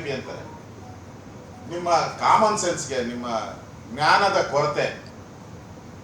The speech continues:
ನಾವು ಚುನಾವಣೆಗೆ ಮುಂಚೆನೆ ಪ್ರೀ ಅಲಯನ್ಸ್ ಮಾಡ್ಕೊಂಡಿದ್ದೀವಿ ನಾವು ಜೆ ಡಿ ಎಸ್ ಜೊತೆ, ಎನ್ ಡಿ ಎ ಅಂತ.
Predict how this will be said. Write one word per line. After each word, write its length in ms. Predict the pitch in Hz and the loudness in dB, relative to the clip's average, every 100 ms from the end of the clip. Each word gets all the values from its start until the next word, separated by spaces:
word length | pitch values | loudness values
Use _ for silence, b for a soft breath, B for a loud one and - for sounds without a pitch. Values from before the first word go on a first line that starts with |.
| - - - - - - - - - - | -16 -16 -16 -16 -14 -12 -10 -12 -14 -2
ನಾವು 320 | 151 196 180 | 4 4 4
ಚುನಾವಣೆಗೆ 500 | 170 196 220 220 220 | 4 8 10 10 8
ಮುಂಚೆನೆ 500 | 175 202 233 233 185 131 135 - - - - - | 4 0 4 6 6 4 0 -6 -12 -16 -16 -10
ಪ್ರೀ 220 | 180 233 | 0 8
ಅಲಯನ್ಸ್ 420 | 220 214 214 190 - | 8 10 6 4 2
ಮಾಡ್ಕೊಂಡಿದ್ದೀವಿ 540 | 196 190 185 165 165 | 2 2 0 0 -2
ನಾವು 200 | 135 131 | 0 0
ಜೆ 160 | 143 156 | 0 0
ಡಿ 60 | |
ಎಸ್ 180 | 151 - | 0 -2
ಜೊತೆ, 520 | 117 - - - - | -8 -10 -14 -12 -6
ಎನ್ 140 | 147 165 | -4 0
ಡಿ 80 | 170 | 2
ಎ 380 | 160 143 - - - | 4 2 0 -10 -10
ಅಂತ. 180 | 117 | -10